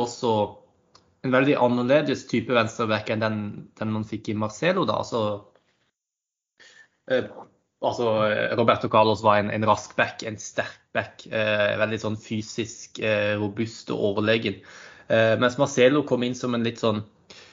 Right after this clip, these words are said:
spinkel atten år gammel brasilianer som hadde gode ferdigheter. Han hadde, eh, vært kåret, altså han var med på årets lag i den brasilianske ligaen før han kom. Eh, han kom jo også inn midt i sesongen da,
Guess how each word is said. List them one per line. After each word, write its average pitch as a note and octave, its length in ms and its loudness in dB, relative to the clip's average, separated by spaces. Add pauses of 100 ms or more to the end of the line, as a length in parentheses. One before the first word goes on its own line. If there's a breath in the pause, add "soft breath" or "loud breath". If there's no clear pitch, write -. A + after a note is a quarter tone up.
(120)
spinkel C3+ 720 2
atten B2+ 400 2
år C3 80 0
gammel B2+ 240 2
brasilianer A#2 720 2
som A#2 160 -6
hadde G#2+ 720 2
gode B2 240 2
ferdigheter. A2+ 640 0
Han G#2+ 80 2
hadde, C3 240 4
eh, A2+ 800 2 (160)
vært A2 240 -4
kåret, G2+ 480 0 (160)
altså G#2+ 320 -4
han A2+ 80 0
var G#2+ 80 2
med G#2 240 -2
på G#2 80 0
årets G#2 400 -2
lag C3+ 240 6
i G#2+ 320 -4
den G#2 160 -4
brasilianske - 400 -6
ligaen A2 320 -2
før G#2 240 -6
han G2+ 80 -10
kom. C#3 220 -2 (800 loud breath)
Eh, C3 80 4
han C#3+ 160 4
kom D3+ 160 4
jo D#3+ 120 4
også D3+ 180 0
inn C#3+ 100 4
midt B2 240 -2
i C#3 80 -4
sesongen D#3+ 540 2
da, F#2 100 0